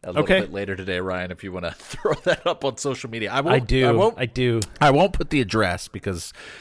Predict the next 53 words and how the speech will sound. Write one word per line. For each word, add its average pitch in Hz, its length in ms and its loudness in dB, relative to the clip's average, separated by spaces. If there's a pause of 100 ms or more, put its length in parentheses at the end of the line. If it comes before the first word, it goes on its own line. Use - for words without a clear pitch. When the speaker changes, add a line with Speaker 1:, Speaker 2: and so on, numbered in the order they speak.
(120)
Speaker 1:
God 117 200 0
knows 98 200 0
I 98 100 0
don't 98 160 -2
need 98 180 -10
people, 92 480 -8 (140)
uh, - 200 -12
Speaker 2:
Yeah. 107 380 0 (540)
Speaker 1:
coming - 0 -
Speaker 2:
Coming 147 260 4
Speaker 1:
to 110 60 0
hit 131 40 2
Speaker 2:
knocking 123 280 4
Speaker 1:
up 127 60 4
Speaker 2:
on 127 80 2
your 127 100 0
door. 131 220 4
I 131 60 6
wanna 190 160 2
talk 175 180 -4
about 160 160 4
Speaker 1:
coming 151 80 4
to 151 60 6
Speaker 2:
books. 143 60 2
Speaker 1:
hit 151 60 2 (120)
Speaker 2:
You 277 60 2
Speaker 1:
up - 40 -14
Speaker 2:
know, - 60 -20 (560)
do 190 80 -2
you 220 60 0
know 269 100 6
what 190 80 6
would 156 140 6
Speaker 1:
the, 110 60 -2
Speaker 2:
be 135 100 -2
fun? - 200 -8
Speaker 1:
the 135 80 -2
toilet 160 360 2
Speaker 2:
If 151 60 0
Speaker 1:
paper 143 420 2
and 117 180 -4
hand 139 260 -4
sanitizer 110 640 -4
king 113 220 -14
of 101 100 -12
Dallas. 98 680 -12 (440)
Speaker 2:
if 147 200 -4
we 185 140 0
go 214 580 2
on, 139 520 2 (120)
like, 123 220 2
full-on 127 840 0
quarantine, 101 720 -6